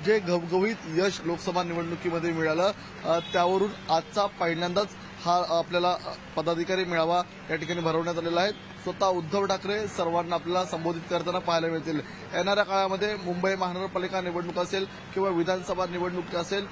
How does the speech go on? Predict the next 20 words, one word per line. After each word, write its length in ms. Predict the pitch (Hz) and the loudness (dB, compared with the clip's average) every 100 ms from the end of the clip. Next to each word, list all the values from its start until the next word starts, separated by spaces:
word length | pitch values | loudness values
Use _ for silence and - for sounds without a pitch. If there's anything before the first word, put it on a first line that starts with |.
| - - - | -12 -14 -4
त्यासाठी 500 | 190 190 202 185 214 175 | -2 0 -2 -2 -6 -4
मुंबईचा 580 | 170 175 190 190 202 196 - - | -4 0 2 2 0 0 -6 -8
सर्वात 280 | 190 175 214 - | -2 4 4 2
महत्त्वपूर्ण 520 | 165 165 175 185 170 175 | -6 -4 -2 -4 -4 0
वाटा 240 | 170 170 | 0 0
असतो. 320 | 156 - 139 - - - | -2 -2 -4 -6 -8 -2
अर्थात 380 | 165 165 208 214 - | 0 2 2 2 -6
मुंबईतून 440 | 170 175 185 185 190 175 - | -6 -2 -2 0 -2 -4 -8
छत्तीस 420 | 170 - 214 208 - | -8 -6 -6 -6 -2
आमदार 300 | 165 170 180 | -2 0 0
हे 360 | 135 - - 180 | -2 -12 -6 -2
विधानसभेमध्ये 720 | 160 185 190 190 180 180 165 | 2 2 0 -2 -2 -2 -2
जात 200 | 170 160 | -2 0
असतात 280 | 175 190 190 - - - | -2 -2 -4 -4 -12 -6
आणि 100 | 180 | -4
मुंबई 340 | 175 185 208 | -4 -4 -2
हा 160 | 202 196 | 0 -2
शिवसेनेसाठी, 760 | 190 185 196 185 185 175 196 196 - - | -4 -6 -4 -4 -4 -2 -2 -4 -10 -8
अ, 160 | 165 175 | -2 -2
गेल्या 300 | 165 175 190 | 0 0 0